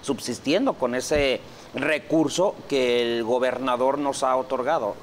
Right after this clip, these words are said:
La federación sí, eh, ha estado muy, muy opaca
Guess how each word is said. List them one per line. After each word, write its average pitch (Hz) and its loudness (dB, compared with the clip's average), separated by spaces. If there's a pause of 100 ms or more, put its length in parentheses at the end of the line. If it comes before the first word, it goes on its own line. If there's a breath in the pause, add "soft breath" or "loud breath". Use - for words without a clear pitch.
La 117 0
federación 117 0
sí, 123 -4 (360 loud breath)
eh, 113 4
ha 120 2
estado 135 0
muy, 151 2
muy 131 0
opaca 127 0